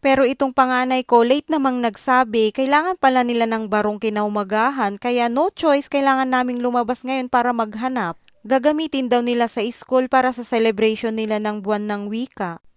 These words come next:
Pagkatapos niyan, eh, hindi na kami nagpasyal-pasyal pa, dumiretso na nga kami dito sa bahay ng kapatid ko kasi dumating daw si Mama.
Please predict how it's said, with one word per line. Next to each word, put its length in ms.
Pagkatapos 720
niyan, 240
eh, 160
hindi 240
na 80
kami 320
nagpasyal-pasyal 960
pa, 240
dumiretso 480
na 160
nga 180
kami 140
dito 320
sa 80
bahay 400
ng 160
kapatid 480
ko 160
kasi 240
dumating 400
daw 160
si 160
Mama. 640